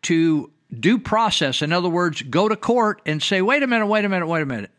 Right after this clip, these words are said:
You can't, you can't just sh-, I, I'm gonna go broke. I have payments. I have to pay rent. I have to pay utilities. I have to pay, uh, liability insurance. I have to pay all this other kind of stuff. I can't do this." And so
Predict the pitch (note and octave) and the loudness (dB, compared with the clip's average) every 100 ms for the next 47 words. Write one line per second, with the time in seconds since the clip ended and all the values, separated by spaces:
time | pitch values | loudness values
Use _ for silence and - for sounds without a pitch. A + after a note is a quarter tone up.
0 | - C4 - E4 C4 G#3 - E4 E4 D4+ | -6 -4 -2 -2 -2 -6 0 0 0 -2
1 | - - - C4 - - B3 D4+ C4+ G#3 | -2 -6 -2 -4 -4 -4 -2 -2 0 0
2 | F#3+ B3 D4 C#3 F#3 B3+ B3 F#3 A#3+ B3+ | 2 0 0 -2 0 2 2 0 0 0
3 | D3 A#2 - E3+ G3+ G3+ D3 - F#3 D#3+ | -2 -6 -2 0 2 0 -4 -2 0 2
4 | B3 A3+ - D#3+ F3 E3 C#3+ E3+ D#3+ D#3 | 0 0 0 0 0 -2 -4 -2 0 -2
5 | D#3 A#3+ G#3+ C#3+ B2 D3 D#3+ E3 C#3+ - | 0 0 0 -2 -2 -2 -2 -2 -6 -4
6 | F3 E3 - - - - - - - D3+ | -2 -2 -6 -20 -20 -20 -20 -14 -4 0
7 | C#3+ F3+ E3 C4+ A3 F#3 D#3 - E3+ D3+ | 2 2 2 2 4 2 0 -2 0 -2
8 | B2+ - - E3 F3+ - D#3 F#3+ F#3 D#3+ | -4 -10 -4 -2 -2 -2 -4 0 0 0
9 | G3+ A3 G3+ G#3+ G#3+ G#3+ G3+ - - G3+ | -2 -2 -2 -2 -2 -2 -2 -4 -8 -6
10 | F3 - A3 G#3 D#4 A#3 G2 - _ - | -6 -2 -2 -2 -4 -4 -8 -12 _ -20
11 | - - - - _ _ - F3 F3 G3 | -20 -20 -20 -20 _ _ -4 -2 0 2
12 | F#3 E3+ | 2 0